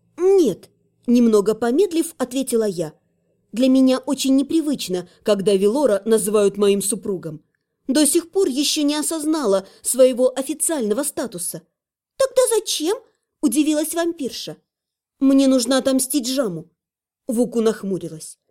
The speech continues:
"Это тот, что живёт вместе с Димой? Но зачем?" "Мне кажется,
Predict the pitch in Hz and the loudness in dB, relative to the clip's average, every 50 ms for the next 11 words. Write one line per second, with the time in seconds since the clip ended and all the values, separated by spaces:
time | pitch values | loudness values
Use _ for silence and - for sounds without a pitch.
0 | _ _ _ _ _ _ _ _ _ - 381 392 427 427 440 - 480 480 - - | _ _ _ _ _ _ _ _ _ -4 -4 -2 -2 -2 -2 -2 -2 -2 -2 -2
1 | - 427 392 415 381 415 427 440 440 440 427 415 427 427 427 403 381 403 440 539 | -2 -2 -2 0 0 0 -2 -4 -4 -2 0 0 0 0 -2 -6 -6 -6 -8 -8
2 | 622 587 466 339 - - _ _ _ _ _ _ 339 392 415 440 415 508 523 523 | -4 -2 -2 -2 -4 -6 _ _ _ _ _ _ 2 4 4 4 4 4 2 0
3 | - - - 523 480 381 262 214 - _ _ _ _ _ _ _ _ _ 254 247 | 0 -4 -2 0 0 0 0 -4 -8 _ _ _ _ _ _ _ _ _ 0 2
4 | 254 262 262 262 - 320 285 247 233 233 - - 220 220 | 4 4 2 0 -2 -4 -4 -4 -6 -6 -4 -4 -4 -6